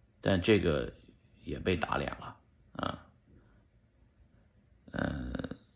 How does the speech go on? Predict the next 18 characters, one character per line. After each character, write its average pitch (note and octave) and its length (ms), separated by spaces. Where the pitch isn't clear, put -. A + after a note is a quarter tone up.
其 - 240
实 F2+ 400
一 A2+ 80
旦 A2 240
出 G#2 160
问 G#2+ 120
题 F2+ 120
的 E2 120
时 - 120
候， C#2+ 480
他 - 160
就 F2 200
是 E2 720
杀 G2 260
大 F2+ 160
放 F2 220
小 - 220
吧 - 280